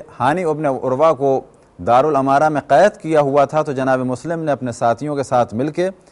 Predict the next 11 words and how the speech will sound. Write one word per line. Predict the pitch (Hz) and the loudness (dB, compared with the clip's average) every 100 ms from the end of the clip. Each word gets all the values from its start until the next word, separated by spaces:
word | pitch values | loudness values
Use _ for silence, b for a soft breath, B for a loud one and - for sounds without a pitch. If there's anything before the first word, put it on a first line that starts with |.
| b - | b -6
دارالامارہ | 101 117 117 113 113 135 | 2 4 4 0 0 0
کا | 139 | -2
محاصرہ | 113 101 110 - 156 | -4 -2 -2 0 -4
کیا۔ | 147 156 147 - 104 | -2 -2 -2 -4 -4
نزدیک | 123 131 202 202 | -4 -2 -4 -2
تھا | 185 | -2
کہ | 170 | -2
جنگ | 165 175 | -4 -4
شروع | 170 208 | -4 -2
ہو | 165 151 | 0 4
جائے، | 147 151 | 6 4